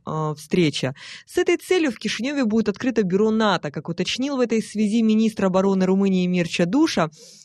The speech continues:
основной целью этих действий является достижение взаимодействия национальной армии Молдовы с силами нато, а также гармонизация военных стандартов Молдовы со стандартами нато.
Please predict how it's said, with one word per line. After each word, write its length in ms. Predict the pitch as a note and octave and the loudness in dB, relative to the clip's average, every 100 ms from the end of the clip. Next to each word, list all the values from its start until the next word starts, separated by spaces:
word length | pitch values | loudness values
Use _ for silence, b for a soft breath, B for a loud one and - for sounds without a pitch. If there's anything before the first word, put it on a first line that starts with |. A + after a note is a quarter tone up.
| - | -4
основной 580 | F#3+ F#3+ F#3+ F#3 C#4+ F4 | -2 0 0 2 0 -2
целью 360 | - B3+ G#3+ | 0 0 2
этих 280 | G3 G3+ G3 | 2 2 0
действий 460 | F3+ F#3 - E3 D#3 | 2 0 0 -2 0
является 440 | D#3+ G3 A#3+ A3 | 2 2 0 -2
достижение 600 | F3+ F3 F#3 F3 A3+ G#3 | -6 -4 0 2 2 2
взаимодействия 920 | F#3 F3 F3 E3+ E3 B3 C4+ F#3+ E3 D#3 B B | 0 0 0 0 0 -2 -2 0 0 0 B B
национальной 680 | F#3+ F3 F#3 E3+ G3 A#3 G3+ | -4 -2 0 2 2 2 2
армии 360 | G3 F#3+ F#3+ F3 | 2 2 0 0
Молдовы 520 | E3+ E3 G3+ A3 E3+ B B | 0 2 2 2 -2 B B
с 200 | - - | -20 -2
силами 420 | G#3 G3 F#3+ F#3 - | 2 4 2 -2 -2
нато, 500 | F#3 F#3 D#3+ D3+ C#3 B B | 2 2 2 0 -4 B B
а 100 | E3+ | -2
также 340 | F3 A3+ G#3+ | 2 2 2
гармонизация 800 | F#3 F3 F3+ F3 E3+ G#3+ A3+ F#3+ | 2 2 2 -2 2 2 2 0
военных 420 | E3 E3+ F3+ F3+ | 2 2 0 -2
стандартов 640 | - F3+ E3+ F3 E3+ D#3 D#3 | -4 -4 2 0 0 -6 -2
Молдовы 440 | E3+ E3 G#3 G#3 | 0 4 2 2
со 140 | F#3+ D#3+ | -2 -6
стандартами 680 | - D#3 E3+ F3 F3+ E3+ | -4 -2 0 0 -2 -2
нато. 420 | F3 E3 C3 C3 | 0 0 0 -4